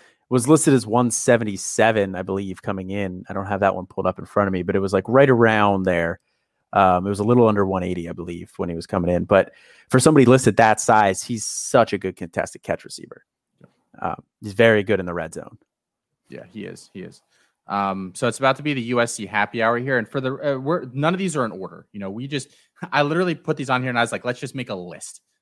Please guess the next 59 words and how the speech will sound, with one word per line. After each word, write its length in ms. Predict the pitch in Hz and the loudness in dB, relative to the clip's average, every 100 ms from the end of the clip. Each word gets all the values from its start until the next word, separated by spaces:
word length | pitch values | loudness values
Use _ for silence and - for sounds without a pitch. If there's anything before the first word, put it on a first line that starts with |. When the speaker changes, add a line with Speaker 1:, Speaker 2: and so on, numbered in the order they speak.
| _ | _
Speaker 2:
of 120 | 98 | -6
all 120 | 113 | -4
the 60 | 117 | -2
guys 260 | 113 110 107 | 0 0 -2
that 120 | 113 | -6
we, 220 | 98 101 | -10 -12
<laughs> 40 | - | -12
that 100 | 95 | -14
we 120 | 92 | -14
moved." 340 | 90 82 82 | -18 -18 -20
And 120 | 95 90 | -20 -18
so 220 | - 87 | -14 -12
that's, 240 | 90 - | -12 -14
and 120 | 120 | -16
it 160 | 107 113 | -14 -10
started 260 | - 113 113 | -6 -4 -4
out 60 | |
as 100 | 104 | -6
we 80 | 107 | -8
had, 80 | 95 | -12
like, 160 | 92 | -14
three 180 | _ 98 | _ -14
slots 360 | 101 98 95 - | -10 -8 -8 -10
each. 180 | 101 - | -16 -16
Now 100 | 87 | -18
that 180 | 90 82 | -18 -18
we 80 | 87 | -20
each 300 | - _ - | -20 _ -12
have, 120 | 104 | -12
like, 160 | 87 - | -12 -18
eight 140 | - _ | -20 _
guys 280 | 85 - - | _ -20 -20
here. 600 | 113 165 143 - - 135 | -18 -18 -18 -20 -10 -10
Um, 260 | 85 160 - | -8 -10 -10
Speaker 1:
<laughs> 100 | 175 | -6
Speaker 2:
got 140 | - 170 | -2 2
a 40 | |
little 160 | 170 156 | 4 4
out 120 | 127 | 2
of 60 | 110 | 0
hand 260 | 107 95 _ _ _ | -8 -10 _ _ _
somewhere 320 | - 104 104 | -12 -10 -8
along 260 | 104 98 | -10 -12
the 60 | 98 | -12
line. 200 | 101 104 | -12 -10
I 100 | 107 | -10
don't 80 | 101 | -12
know 100 | 92 | -16
what 100 | 87 | -16
happened. 340 | 95 - 92 107 | -18 -18 -20 -18
Um, 280 | 107 101 92 | -14 -12 -10
so 120 | - | -2
I, 240 | 131 117 165 | 0 2 0
I 20 | |
put 200 | 185 185 | -2 -4
down 200 | 139 120 | -4 -4
Michael 240 | 113 107 | -8 -10
Jackson 380 | 90 95 - | -12 -12 -14
the 60 | 90 | -20